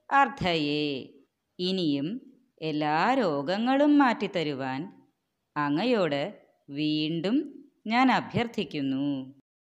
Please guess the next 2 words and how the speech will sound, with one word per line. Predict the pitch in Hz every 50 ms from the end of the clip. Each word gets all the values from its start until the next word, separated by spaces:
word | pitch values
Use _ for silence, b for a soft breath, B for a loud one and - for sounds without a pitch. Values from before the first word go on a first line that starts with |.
| _ _ _ _ _ _ -
നിശേഷരോഗശമനത്തിനായി | 160 165 170 170 160 160 - - - - 196 185 190 196 208 208 202 - 277 277 277 269 240 226 214 202 202 208 208 208 190 185 180 175 170 165 165 170 160 156 151 151 147 147 175 233 302 - - _ _ _ _ _ -
വീണ്ടും | 156 156 160 175 175 180 180 180 180 180 170 202 226 269 330 - - - -